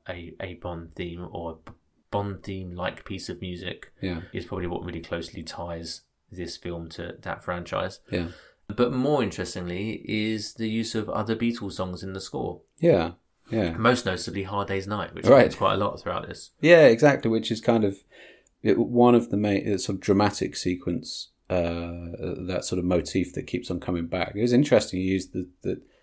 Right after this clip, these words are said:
Speaker 2: title song from your last film
Speaker 1: Yeah.
Speaker 2: as the sort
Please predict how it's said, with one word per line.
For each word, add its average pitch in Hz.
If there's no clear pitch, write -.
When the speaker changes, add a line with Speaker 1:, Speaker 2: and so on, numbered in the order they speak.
Speaker 2:
title 113
song 95
from 98
your 92
last 98
film 85
Speaker 1:
Yeah. -
Speaker 2:
as 87
the 87
sort 92